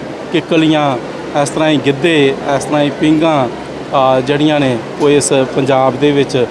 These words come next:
ਅ, ਪੀਂਘਾਂ ਝੂਟਦੇ ਰਹਿਣ ਲੋਕ। ਪੰਜਾਬ ਨੂੰ ਅਸੀਂ ਸੁਪਨਾ ਲਿਆ ਹੋਇਆ ਸਾਡੇ ਮਾਣਯੋਗ ਮੁੱਖ ਮੰਤਰੀ ਸਰਦਾਰ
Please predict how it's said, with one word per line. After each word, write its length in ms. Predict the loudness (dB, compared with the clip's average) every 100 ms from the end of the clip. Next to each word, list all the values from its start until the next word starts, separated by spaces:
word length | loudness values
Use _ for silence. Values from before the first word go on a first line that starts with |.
| -6 -12 -12 -12 -4
ਅ, 520 | 0 2 2 4 2 0 -6 -6 -2 0 -2 -4 -6 -4 2
ਪੀਂਘਾਂ 320 | 2 4 0
ਝੂਟਦੇ 380 | 0 0 2 2
ਰਹਿਣ 200 | 2 2
ਲੋਕ। 440 | 4 4 2 0 -2 -6 -6
ਪੰਜਾਬ 420 | -2 0 2 2 2
ਨੂੰ 200 | 2 2
ਅਸੀਂ 280 | 2 0 -2 -8 -8 -8
ਸੁਪਨਾ 440 | -4 0 2 2
ਲਿਆ 200 | 4 4
ਹੋਇਆ 280 | 4 4 2
ਸਾਡੇ 260 | 0 -2 -2
ਮਾਣਯੋਗ 440 | -2 -2 -2 -2
ਮੁੱਖ 240 | -2 -2 -2
ਮੰਤਰੀ 300 | -2 -2 -2
ਸਰਦਾਰ 340 | 0 2